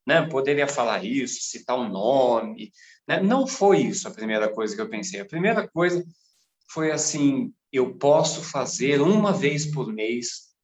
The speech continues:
é, eu posso fazendo contato com professores que dão aula pra adultos que já estão alfabetizados, iniciando agora a entrada no mundo da leitura, né? Quer dizer, essas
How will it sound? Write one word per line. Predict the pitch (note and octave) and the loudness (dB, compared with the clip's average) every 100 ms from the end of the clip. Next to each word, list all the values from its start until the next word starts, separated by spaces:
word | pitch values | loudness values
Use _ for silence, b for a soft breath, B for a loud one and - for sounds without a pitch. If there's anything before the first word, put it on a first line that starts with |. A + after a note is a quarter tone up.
| - | -10
é, | A2+ A2 A2 A2 | -4 -2 -2 -2
eu | B2+ G#2+ | -4 -2
posso | C3+ C3+ - | 0 0 0
fazendo | C#3+ C3 C#3 | -2 -2 -2
contato | C#3 C3 A#2+ - C#3+ D#3 D#3 E3 | -2 -4 -2 0 2 2 -2 -8
com | - C#3+ | -8 -8
professores | C#3+ D3 C#3+ C#3 - - D#3+ F3 F3 - | -4 -4 -2 -6 -6 -4 0 0 -2 -4
que | - | -6
dão | E3 D#3 D3 C#3 | -6 0 2 4
aula | C#3 C#3+ C#3+ C3+ - - _ _ | 6 6 6 4 2 -8 _ _
pra | C3+ C3+ | -2 0
adultos | F3+ D3 D3+ E3 E3+ F#3 - - - _ - | 0 -2 -4 -6 -8 -10 -10 -10 -18 _ -10
que | D3 | -4
já | C3 F3+ G#3+ | 0 4 4
estão | - - F#3 | 4 4 4
alfabetizados, | E3+ D3+ D#3 C#3 - - A#2+ A2+ C3 D#3 D#3+ D#3+ - _ _ | 4 2 0 -2 -4 -4 0 2 2 0 -8 -12 -14 _ _
iniciando | E3+ F3 F#3+ F#3 - F#3 G#3+ B3 A3+ | 0 4 6 4 4 4 4 4 2
agora | F#3+ D3+ E3 F3 | 2 4 6 4
a | |
entrada | E3+ D#3+ D#3 D3+ D#3+ E3 E3 E3 _ _ | 2 0 0 2 2 2 -2 -4 _ _
no | F3 D#3 | -6 -4
mundo | D#3+ D#3+ D3+ | -2 -2 -4
da | D3+ D3+ | -6 -4
leitura, | D#3 D3+ B2+ G2+ F#2 - _ _ _ _ - | -6 -6 -8 -8 -10 -14 _ _ _ _ -4
né? | B2+ D#3 D3 - - | 2 2 2 -6 -6
Quer | C3+ | -6
dizer, | - C#3 F3+ | -4 -2 2
essas | G3+ F#3+ - | 4 2 -2